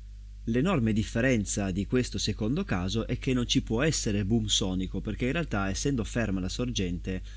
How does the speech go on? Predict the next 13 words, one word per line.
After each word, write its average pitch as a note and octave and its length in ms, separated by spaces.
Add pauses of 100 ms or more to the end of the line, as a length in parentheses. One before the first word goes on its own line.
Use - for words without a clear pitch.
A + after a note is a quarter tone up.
(120)
non A2 140
sovrappone G#2+ 480
proprio G#2+ 260
nulla, F#2 360 (260)
non G#2 140
c'è - 200
proprio A2 260
il - 40
fenomeno G2+ 680
della F#2+ 180
sovrapposizione G2 720
di F#2+ 120
onde. E2 400